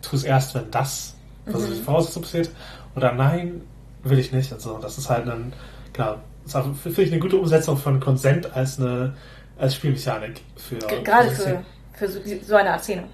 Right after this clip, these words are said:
Speaker 1: Mhm.
Speaker 2: Ja.
Speaker 1: Genau, genau. Also es kann, da die Trennung halt zwischen In-Play, Off-Play und In-Out-of-Character gar nicht so hoch ist, bei Firebrands ist das halt auch etwas, was halt wahrscheinlich on-screen so ziemlich einfach passiert.
Speaker 2: Mhm.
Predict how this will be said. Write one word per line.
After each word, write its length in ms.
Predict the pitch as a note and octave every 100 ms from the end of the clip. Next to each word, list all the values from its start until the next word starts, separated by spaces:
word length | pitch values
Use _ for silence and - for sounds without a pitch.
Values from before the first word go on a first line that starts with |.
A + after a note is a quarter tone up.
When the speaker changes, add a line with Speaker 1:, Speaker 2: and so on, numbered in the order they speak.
| -
Speaker 1:
Mhm. 80 | D3
Speaker 2:
Ja. 60 | F#3+ - - - -
Speaker 1:
Genau, 280 | - B2+ A2+
genau. 260 | A2 A2 A2 C3+
Also 120 | A2
es 140 | -
kann, 120 | C3+ A2 A2+ A2 - - - - - - -
da 120 | -
die 100 | C3
Trennung 380 | B2+ C3+ C3+ C3+
halt 200 | B2 A#2 -
zwischen 240 | C3+ D#3+
In-Play, 260 | C3+ B2+ A2+
Off-Play 460 | B2 - A#2+ A#2 G#2+
und 300 | G#2+ G#2+ - -
In-Out-of-Character 680 | C3 B2 B2+ C3 C3 C3 A#2+
gar 80 |
nicht 100 | A#2+ -
so 120 | B2
hoch 220 | C3+ C#3+
ist, 340 | D3+ D3 - -
bei 480 | A#2+ A#2+ A#2 A#2+ A#2
Firebrands 560 | - B2 A#2 A2+ A2
ist 120 | - -
das 140 | -
halt 100 | A2+
auch 260 | G#2+ G#2+ G2
etwas, 260 | G#2 G2
was 180 | A#2+ -
halt 240 | G#2+ A2+ - - - - -
wahrscheinlich 400 | - G#2+ B2 A#2
on-screen 420 | C3 C3 - A#2 A2+
so 80 | -
ziemlich 260 | C3+ B2
einfach 160 | A2 B2
passiert. 440 | - - - - - - -
Speaker 2:
Mhm. 360 | A3+ A#3 A3 A3